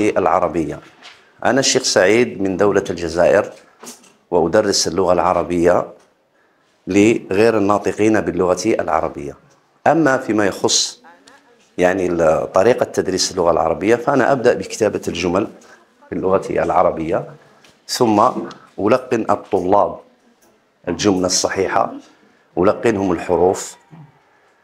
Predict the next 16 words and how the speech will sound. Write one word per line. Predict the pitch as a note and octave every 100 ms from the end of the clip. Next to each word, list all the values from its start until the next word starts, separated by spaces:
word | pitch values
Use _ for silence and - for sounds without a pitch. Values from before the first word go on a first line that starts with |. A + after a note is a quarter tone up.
| _ _
يعني، | F2 E2 A2 C3+ A#2+
وأطلب | F#2+ C3+ C#3+ C3
منهم | C#3 C#3+ B2+ B2+
إعادة | C3+ D#3+ E3
الجمل، | C#3+ G#2+ F#2 F2 F2+ _ _ _ _ _ G#3 D3 D3 - - -
أطلب | G2 G2
منهم | E2 G2+ G2+ B2+ -
إعادة | F2+ G2 G2 B2+ - - _ _ _
الجمل | A2 E2 F#2+ F#2+ B2+ D#3+ - _ - - -
باللغة | G2 G2+ G2+
العربية، | F2+ E2+ D#2 D#2+
ثم | D#2+ - D#3 D#3+
أطلب | C#3+ D#3+ D#3 C#3
منهم | D3 C#3+ -
إنشاء | C3 B2 - D#3 - -
أمثلة | G#3 F3 - B2+ C3 -